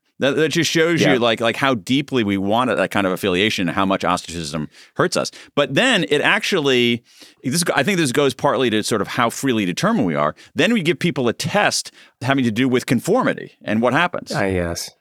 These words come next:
Speaker 2: Oh, yeah. And those tests, then people conform more, right? So they give, they, and sometimes they might even give the answer they think is wrong if it, if it connects them to people in the group. Because, I mean,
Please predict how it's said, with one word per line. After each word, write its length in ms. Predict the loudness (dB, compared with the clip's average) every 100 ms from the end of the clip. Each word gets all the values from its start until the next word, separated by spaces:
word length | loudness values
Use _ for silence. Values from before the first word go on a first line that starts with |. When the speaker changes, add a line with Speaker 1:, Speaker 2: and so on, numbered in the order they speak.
| _ _ -20 -4
Speaker 2:
Oh, 80 | 0
yeah. 260 | 2 2 2
And 140 | 2
those 200 | 2 0
tests, 300 | 0 -2 0
then 200 | 0 0
people 260 | -2 -2 -2
conform 500 | -2 0 2 2 2
more, 180 | -2
right? 260 | -2 -2 -2
So 140 | -2
they 100 | -2
give, 380 | 0 0 0 -2
they, 180 | 0 0
and 200 | 0 -2
sometimes 400 | 0 0 0 0
they 80 | 0
might 200 | 2 2
even 140 | 2
give 120 | 0 0
the 60 |
answer 200 | -2 -2
they 120 | -4 -2
think 200 | -2 -2
is 160 | -2
wrong 260 | 0 0 -2
if 140 | -2
it, 180 | -4 -2
if 180 | -4 -2
it 140 | -4 -4 -14 -14 -14
connects 360 | -6 0 0 0
them 160 | -4 -2
to 120 | -4
people 240 | -6 -6
in 60 | -4
the 80 | -4
group. 340 | -4 -4 -6 _ -20 -20 -20 -12
Because, 280 | 0 0 0 -4 -2
I 60 | 2
mean, 240 | 2 2